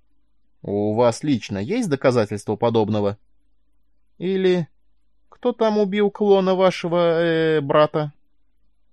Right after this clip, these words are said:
Все связи наконец-то встали на свои места. О боги! Похоже, Майлз со своим заданием вляпался в самую середину по-византийски сложной и непрекращающейся борьбы за власть.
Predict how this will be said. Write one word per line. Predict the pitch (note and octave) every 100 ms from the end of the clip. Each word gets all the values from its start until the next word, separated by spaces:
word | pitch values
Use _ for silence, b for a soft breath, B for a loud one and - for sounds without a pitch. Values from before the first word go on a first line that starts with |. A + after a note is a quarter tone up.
| _ _ _ _ _ _ -
Все | -
связи | G3 G#2 C#3+ E3
наконец-то | D#3+ - C#3+ C#3+ - B2
встали | - G#2 G2+
на | G#2
свои | G2 G2+ F#2
места. | F#2 F#2 - F2 F2 _ _ _ _ _ _ _ _ -
О | - G#2
боги! | A#2 C3 A#2+ G2+ F#2+ _ _ _ _ _ _
Похоже, | G2+ F#2 C3+ D#3 A2+ - _ _ -
Майлз | A#2 F#3+ G3
со | -
своим | F#3 F#3 F3+ E3+
заданием | F3 E3 E3+ D#3+ D#3 - _ _
вляпался | B2 C3 G#3 G3+ F3+ -
в | -
самую | C#3+ A2+ A2
середину | - A2+ A2 C#3+ E3 D#3 _ _ A#2
по-византийски | A2+ A#2 B2 B2+ C3+ - A2+
сложной | - F3 F3 E3 D#3+ _ -
и | G#3
непрекращающейся | F#3+ F3 E3+ D#3 - D3+ - C#3+ -
борьбы | G#2+ G#2 F#2 G#2
за | G2+
власть. | F#2 F2 F2 -